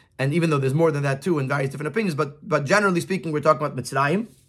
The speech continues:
Bavel, Modai, which is also sometimes called Par-, Paras, Yavon, and Edom, which is also called Roimi,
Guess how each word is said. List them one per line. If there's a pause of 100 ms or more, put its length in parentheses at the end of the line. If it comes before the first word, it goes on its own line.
(800)
Bavel, (460)
Modai,
which
is
also
sometimes
called
Par-,
Paras, (560)
Yavon, (840)
and
Edom,
which
is
also
called
Roimi,